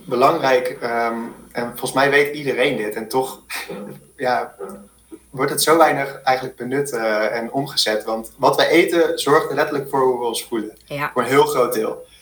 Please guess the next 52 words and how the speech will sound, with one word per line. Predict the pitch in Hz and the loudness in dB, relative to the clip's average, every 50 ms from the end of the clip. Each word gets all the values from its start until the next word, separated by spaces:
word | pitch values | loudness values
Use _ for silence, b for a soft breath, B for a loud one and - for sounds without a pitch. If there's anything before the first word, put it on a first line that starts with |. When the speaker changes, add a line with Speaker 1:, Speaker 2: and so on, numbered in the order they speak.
| b b b b b b b b b b b b b _ _ _ _ | b b b b b b b b b b b b b _ _ _ _
Speaker 1:
Voeding | - - - - - 180 339 | -14 -4 0 2 2 4 4
is | - - 165 | 2 2 2
onze | 165 156 - - | 0 -2 -2 -4
brandstof. | - - 120 127 113 - - - 107 95 90 - - - - | -4 0 2 2 2 2 0 -2 -2 -4 -6 -8 -10 -14 -10
Als | - 135 127 127 160 | -2 0 0 2 2
Speaker 2:
Ja. | 165 | 2
Speaker 1:
je, | 147 147 147 147 143 127 98 - - _ _ _ _ _ _ _ _ _ _ _ _ _ _ | 2 4 2 2 2 0 -4 -10 -14 _ _ _ _ _ _ _ _ _ _ _ _ _ _
het | - 117 123 | -16 -2 2
lichaam | 143 165 - 190 180 175 | 2 4 4 4 4 4
is | 170 165 165 | 4 2 2
alleen | 151 151 151 143 | 2 0 0 0
zo | 143 156 170 175 165 | 2 0 0 0 -2
intelligent | - - - 147 139 143 139 131 - - 170 170 156 131 - | -4 -4 -6 -6 -6 -6 -6 -6 2 4 4 4 4 2 0
dat | 127 123 113 - - - - | 0 -2 -2 -2 -6 -10 -10
het | 135 127 135 | -8 -6 -4
ook | 131 - | -6 -4
heel | - 135 156 160 | 2 2 4 4
lang | 156 147 139 131 | 4 2 2 2
mee | 131 143 156 151 | 2 2 2 0
kan | - 147 139 135 | 0 0 0 0
op | 131 127 - - - _ _ | -2 -4 -6 -8 -16 _ _
een | - 123 | -12 -4
wat | 123 123 123 123 | -4 -4 -2 0
mindere | 139 147 147 143 - 120 | -2 -2 -2 -4 -6 -6
brandstof | 110 110 127 143 143 - - - - - | -4 -2 -2 0 0 -2 -6 -8 -8 -6
eigenlijk. | - - - 143 - - - 143 - - _ - - - | -6 -6 -6 -8 -12 -16 -18 -18 -18 -20 _ -20 -16 -12
Speaker 2:
Ja. | - 147 139 - - - | -10 -10 -10 -10 -12 -8
Speaker 1:
En | - 127 117 117 | -6 -4 -2 -2
Speaker 2:
Ja, | - 156 147 131 | 0 0 0 -2
Speaker 1:
dat | 135 139 | -2 -4
je | - | -2
Speaker 2:
helaas. | 139 127 127 - | 0 0 0 0
Speaker 1:
misschien, | 143 139 - - - 170 165 165 - - - - | -2 0 -2 0 2 0 0 0 -4 -10 -14 -12
ja, | - - 151 175 175 151 | -2 4 6 6 6 6
dat | 143 143 | 2 -2
je | - | -4
misschien | 147 143 - - 180 175 | -4 -4 -2 -2 0 0
ook | 160 143 | 0 0
niet | 151 175 180 170 | 0 -2 -4 -4
iets | 175 165 - - - | -6 -8 -8 -12 -12
meteen | - 147 143 - 160 175 185 - - | -10 -10 -2 0 2 4 4 2 2
merkt. | 117 110 110 110 110 - - - | -2 -6 -6 -6 -8 -10 -8 -6
Als | 131 127 | -6 -4
je | - | -2
in | 160 170 | -2 -2
de | 170 | 0
computer | 175 165 - 196 202 214 | 0 0 -2 -2 -2 0
een | 214 170 | 2 2
bepaald | 156 147 160 147 147 143 - | 2 2 2 0 0 0 0
systeem | 147 - - 170 175 180 170 151 | -2 -2 0 0 0 0 0 -2
eruit | - - 160 175 - - | -2 0 0 0 0 0
haalt, | 104 104 - - - - | -2 -4 -4 -6 -8 -12